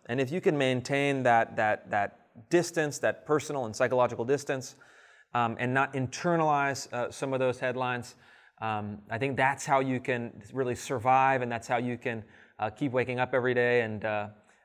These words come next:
um, and, and having fun and, and pushing and fighting and, and experimenting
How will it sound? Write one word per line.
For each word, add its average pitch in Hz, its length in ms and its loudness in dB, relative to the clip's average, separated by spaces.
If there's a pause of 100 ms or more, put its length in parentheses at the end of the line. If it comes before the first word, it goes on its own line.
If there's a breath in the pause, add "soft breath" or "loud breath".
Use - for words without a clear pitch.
um, 104 440 -2
and, 107 200 -8
and 107 140 -8
having 123 240 0
fun 151 400 2
and, 113 220 -4
and 110 240 -8
pushing 160 420 0
and 104 140 -6
fighting 147 500 2
and, 110 300 -6
and 107 300 -8 (220)
experimenting 151 840 0